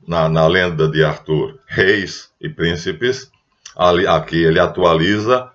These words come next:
colocando essa ideia como hoje, né, em dois mil e onze.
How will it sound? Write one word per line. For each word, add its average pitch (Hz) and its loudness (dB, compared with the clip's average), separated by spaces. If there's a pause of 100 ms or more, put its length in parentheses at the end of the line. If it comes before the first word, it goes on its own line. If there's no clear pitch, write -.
(100)
colocando 82 0
essa 85 -2
ideia 80 2
como 80 -4
hoje, 87 2 (800)
né, 76 -4
em 78 0
dois 80 2
mil 78 2
e 73 -2
onze. 98 0